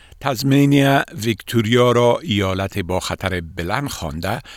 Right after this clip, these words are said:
و سرحداتش را بر روی ویکتوریا بسته است.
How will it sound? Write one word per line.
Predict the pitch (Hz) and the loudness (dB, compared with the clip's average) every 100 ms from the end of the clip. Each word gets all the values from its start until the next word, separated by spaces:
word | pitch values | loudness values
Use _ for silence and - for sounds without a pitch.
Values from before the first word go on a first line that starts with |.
| - - - - | -20 -20 -20 -4
و | 117 131 | -2 0
سرحداتش | 135 147 127 143 139 127 104 - | -2 -4 0 2 2 2 -4 -2
را | 110 113 | 2 2
بر | 95 107 107 | 4 0 0
روی | 104 98 98 | -2 -2 -4
ویکتوریا | 90 92 - - 90 82 87 85 - 98 | -4 -6 -10 -12 -10 -8 -6 -8 -8 -6
بسته | 87 - 123 | -4 -2 -4
است. | 85 80 - - | -4 -4 -6 -6